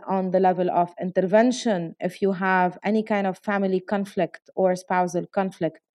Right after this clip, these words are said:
can be one of the major references in sense of seeking mediation, uh, de-escalation, advice,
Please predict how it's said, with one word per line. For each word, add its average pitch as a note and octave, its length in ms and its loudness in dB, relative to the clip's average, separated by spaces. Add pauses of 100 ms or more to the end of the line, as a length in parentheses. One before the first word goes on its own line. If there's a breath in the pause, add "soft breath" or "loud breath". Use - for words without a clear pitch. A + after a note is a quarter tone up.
(480 soft breath)
can G#3 200 4
be G3+ 220 0
one G3 200 0
of F3+ 180 -6
the F3+ 520 0
major A3 460 4
references F3+ 760 -2 (320 soft breath)
in F#3+ 160 0
sense G3 340 0
of E3+ 380 4
seeking F#3 600 -2 (100)
mediation, F#3+ 1200 2 (120)
uh, F3+ 60 -2
de-escalation, F#3 1400 0 (360)
advice, F#3+ 920 4